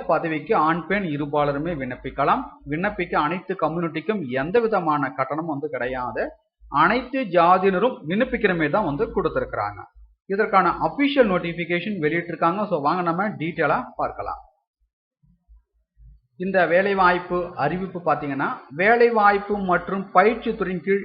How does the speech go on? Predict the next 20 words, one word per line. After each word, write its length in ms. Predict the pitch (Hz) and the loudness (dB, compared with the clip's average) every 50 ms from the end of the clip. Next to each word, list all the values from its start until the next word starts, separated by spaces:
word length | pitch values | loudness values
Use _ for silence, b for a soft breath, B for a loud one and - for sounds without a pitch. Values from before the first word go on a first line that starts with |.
| - | -6
இயங்கும் 420 | 156 156 165 156 151 143 190 247 277 - - _ _ _ - _ - 190 | -8 -4 -2 -2 0 -2 -2 -4 -4 -10 -14 _ _ _ -16 _ 2 2
தஞ்சாவூர் 680 | 185 196 208 208 220 247 240 240 226 196 185 160 - - - - - 135 151 | 4 4 2 6 8 10 10 10 8 6 4 2 2 0 -8 -8 -2 4 6
அரசு 400 | 170 190 214 240 233 233 240 247 233 - | 6 8 8 6 4 4 0 -2 -2 0
தொழிற்பயிற்சி 640 | - 196 214 254 226 233 233 214 208 - - 226 208 | 4 4 4 4 4 2 2 2 2 2 -2 -2 -2
நிலையத்துல 480 | 175 165 170 175 190 185 170 180 185 180 | 0 0 0 0 0 -2 -2 0 -2 0
பாத்தீங்கன்னா, 500 | 180 156 147 147 147 139 135 139 160 208 320 320 - b b b b b b - | 2 0 0 0 -2 -6 -4 -2 -2 -2 -4 -4 -10 b b b b b b -4
மின்சார 520 | 175 208 233 233 226 226 262 247 240 240 240 233 240 - | -2 -2 0 -2 2 4 6 8 8 6 4 0 0 2
பணியாளர் 720 | 185 180 196 214 226 233 240 233 226 214 208 196 - - | 2 2 4 4 0 0 2 4 4 6 6 4 0 0
தொழிற்பிரிவுல 680 | - 175 190 214 220 - - 180 170 175 160 165 160 185 180 147 147 147 147 - | 0 0 0 0 -2 -4 -6 -6 -6 -4 -4 -2 0 2 4 4 2 0 -2 0
காலியாக 580 | - 160 165 180 185 185 185 180 170 165 170 165 | 2 4 4 4 2 2 2 2 2 4 2 0
உள்ள 240 | 151 151 139 143 160 165 151 143 143 135 - 139 | 0 0 -2 2 2 4 4 2 0 -2 -4 -4
இரண்டு 300 | 156 170 180 180 175 170 151 139 | -2 0 0 2 2 0 0 2
ஒப்பந்த 540 | 147 156 156 - - 220 214 208 208 214 214 - _ - | 2 0 0 2 -2 -2 -2 0 -2 -2 -2 -4 _ 2
பயிற்றுனர் 580 | - 175 208 254 262 - - 226 220 202 175 - - - | 4 4 4 4 2 0 -2 0 0 0 0 0 -4 -6
பணியிடத்திற்கான 800 | - 156 180 190 185 - - - 156 - - 139 143 147 170 190 - - | -4 -4 -2 -2 -4 -6 -6 -8 -10 -4 -2 -2 0 0 -2 -4 -4 -4
அறிவிப்பு 420 | 135 147 170 175 175 165 - 147 135 | -4 -4 -4 -4 -6 -8 -6 -6 -6
வந்து 260 | 131 131 143 165 214 220 147 | -6 -4 -6 -6 -6 -6 -4
வெளியிட்டிருக்காங்க. 720 | 135 131 139 135 - - 127 120 - - 123 123 123 143 160 - 302 - - - _ _ _ - - - | -4 -4 -4 -4 -8 -8 -12 -14 -6 -6 -6 -4 -2 -2 -4 -4 -4 -8 -18 -20 _ _ _ -20 -14 -10
இந்த 160 | 202 202 196 175 160 151 139 131 120 113 101 - - - | -4 0 4 4 4 4 4 2 0 0 -2 -6 -4 -2
பதவிக்கான 600 | 160 165 190 220 220 220 220 190 175 160 160 | -2 0 0 0 -2 -2 0 0 0 2 2